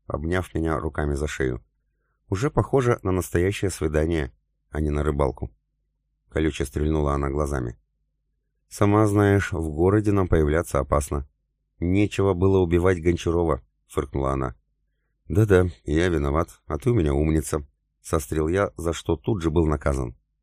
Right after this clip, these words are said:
«Ай, не щипайся», — потребовал я. В лесу было хорошо. Мягкий ветерок, зелень со всех сторон, натоптанная тропинка, по которой идти одно удовольствие.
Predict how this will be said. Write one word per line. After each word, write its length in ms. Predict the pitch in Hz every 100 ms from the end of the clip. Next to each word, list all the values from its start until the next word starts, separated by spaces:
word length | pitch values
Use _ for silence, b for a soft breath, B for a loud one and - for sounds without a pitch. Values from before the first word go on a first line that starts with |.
| _ _
«Ай, 320 | - 110 76 -
не 160 | - 92
щипайся», — 560 | - - 95 69 - - _ _ _
потребовал 500 | 67 73 67 67 67
я. 160 | 69 - _ _ _ _ _ _ _ _ _
В 160 | 76 71
лесу 240 | 90 -
было 200 | 123 104
хорошо. 480 | 92 85 85 - 65 - _ _ _ _
Мягкий 340 | 87 80 -
ветерок, 480 | 71 67 78 98 - _ _ _ _
зелень 480 | 67 67 104 107 87
со 120 | -
всех 240 | 80 82
сторон, 420 | - 80 80 76 - _ _ _ _
натоптанная 560 | 80 85 127 - 101 85
тропинка, 500 | 90 85 120 120 78
по 140 | 82
которой 460 | - 82 92 87 82
идти 200 | - 113
одно 280 | 90 78 87
удовольствие. 760 | 80 80 85 76 - 67 64